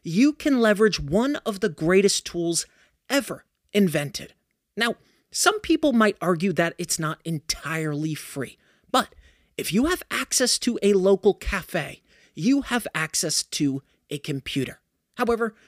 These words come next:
that is not the real argument most make. Most say it's a lack of money in general to grow their knowledge and success.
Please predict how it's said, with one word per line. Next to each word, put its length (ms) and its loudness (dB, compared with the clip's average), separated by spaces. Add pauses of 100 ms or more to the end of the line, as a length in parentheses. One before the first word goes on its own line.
(220)
that 220 -2
is 180 2
not 320 0
the 100 6
real 480 4
argument 560 0
most 420 0
make. 500 -10 (340)
Most 560 -2 (240)
say 220 0
it's 240 0
a 60 2
lack 340 0
of 120 -4
money 480 4
in 160 2
general 640 0 (180)
to 80 2
grow 300 6
their 140 0
knowledge 640 -2 (120)
and 120 -6
success. 800 -6